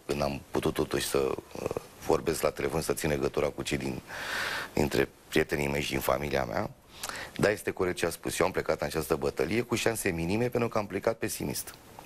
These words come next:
Adică în momentul când, uh, am aflat verdictul, uh, mi-am dat seama că n-am nicio șansă, zero șanse și m-am înșelat.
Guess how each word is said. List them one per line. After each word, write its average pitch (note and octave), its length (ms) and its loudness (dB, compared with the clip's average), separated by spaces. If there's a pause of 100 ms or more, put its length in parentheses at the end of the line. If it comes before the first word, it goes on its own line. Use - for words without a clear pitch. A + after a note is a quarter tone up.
(640)
Adică G#2+ 200 4
în G2+ 60 4
momentul A#2+ 280 0
când, F#2 260 -2 (160)
uh, E2+ 80 4 (260)
am E2 160 2
aflat F2 400 -2
verdictul, D2+ 800 0 (1040)
uh, G2 440 4
mi-am G2 140 0
dat A2 140 0
seama A2+ 320 -2
că G#2+ 120 -4
n-am F#2 300 -2 (380)
nicio G2 300 4
șansă, A1 420 -2
zero C#2 260 2
șanse - 440 -2
și - 100 0
m-am D#2 120 4
înșelat. - 560 0